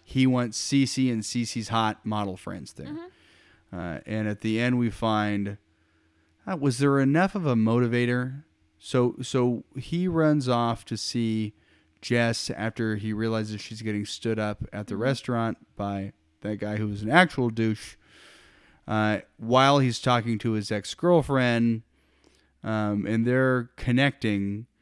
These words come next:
Speaker 1: and then he runs out on her, which I thought was a little weird. Like, I don't think he looked great in that moment, abandoning the girl that he's,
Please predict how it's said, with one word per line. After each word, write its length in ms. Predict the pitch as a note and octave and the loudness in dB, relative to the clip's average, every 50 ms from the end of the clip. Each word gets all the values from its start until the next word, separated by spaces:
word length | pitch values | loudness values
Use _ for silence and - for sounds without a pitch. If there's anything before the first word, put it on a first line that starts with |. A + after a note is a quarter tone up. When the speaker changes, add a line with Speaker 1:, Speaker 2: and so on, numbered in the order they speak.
| _ _ _ _ _ _ _ | _ _ _ _ _ _ _
Speaker 1:
and 140 | - A2+ A#2+ | -4 0 0
then 100 | B2 A#2+ | 2 2
he 80 | B2 | 2
runs 280 | A#2+ A#2+ B2+ B2+ B2+ A#2+ B2 | 2 2 2 2 2 2 2
out 100 | A#2+ A#2 | 0 0
on 140 | A2+ A2 G#2 | 0 -2 -2
her, 500 | F#2+ B2+ B2+ A#2+ A2 G2+ G2 F#2+ G2 G2+ - | 0 0 0 0 0 0 -2 -4 -6 -8 -8
which 180 | - G#2 - | -10 -8 -6
I 160 | A#2 A2 A2 A2 _ _ _ _ _ _ _ _ _ _ _ _ | -6 -6 -6 -8 _ _ _ _ _ _ _ _ _ _ _ _
thought 160 | - E3 D#3+ D#3+ | -2 -2 0 2
was 140 | D3+ B2 | 0 0
a 40 | B2 B2+ | 0 -2
little 180 | B2 A#2 A2 | -2 -2 -2
weird. 400 | G#2+ A2 G#2+ G#2+ G#2+ A2 A2+ A2 | 0 0 0 2 2 0 0 -2
Like, 240 | A#2+ F#2 A2+ A#2+ B2 | -4 -4 -4 -2 0
I 40 | D3 | 0
don't 140 | D#3+ D#3 C3 | 0 0 0
think 140 | C#3 C3 A#2+ | 0 0 0
he 60 | A#2+ | 0
looked 240 | A#2 A#2 A2+ - - | 0 0 -2 -2 -4
great 340 | - A2 G#2+ A2+ C3+ C3+ - | -6 -2 -2 -2 -2 -2 -2
in 120 | A#2+ A#2 | -2 -2
that 200 | A2+ A2 - - | -2 -2 -2 -2
moment, 380 | G#2 A2 A2 A2 A2 A#2 A#2 A2 | -2 -2 0 0 0 0 -2 -4
abandoning 560 | G2+ G#2 A2 G#2+ G#2+ A2 G#2+ A2 A2 A2 G#2+ | -4 -4 -2 -2 0 0 0 0 0 0 -2
the 100 | G#2+ G2+ | -2 -4
girl 220 | G2+ G#2 G#2+ G#2+ G#2+ | -2 -2 -2 0 0
that 100 | G#2+ G2+ | -2 -2
he's, 220 | G2+ G2 - | -4 -6 -8